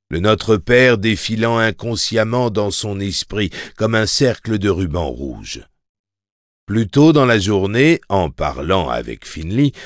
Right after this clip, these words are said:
le maître d'Algul Siento avait utilisé l'expression « coup de Jarnac » avec un sourire embarrassé.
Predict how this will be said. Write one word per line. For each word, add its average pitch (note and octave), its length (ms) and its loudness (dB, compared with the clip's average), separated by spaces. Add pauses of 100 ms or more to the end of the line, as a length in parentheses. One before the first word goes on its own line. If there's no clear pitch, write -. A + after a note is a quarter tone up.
(260)
le G#2+ 200 4
maître B2 460 2
d'Algul G2 600 2
Siento G2 720 2
avait A2+ 280 4
utilisé G#2+ 680 0
l'expression « G2+ 840 -2 (180)
coup D#3+ 200 0
de B2+ 100 4
Jarnac » F2+ 720 0 (300)
avec G#2 340 0
un A2+ 100 0
sourire A#2+ 480 2
embarrassé. E2+ 840 0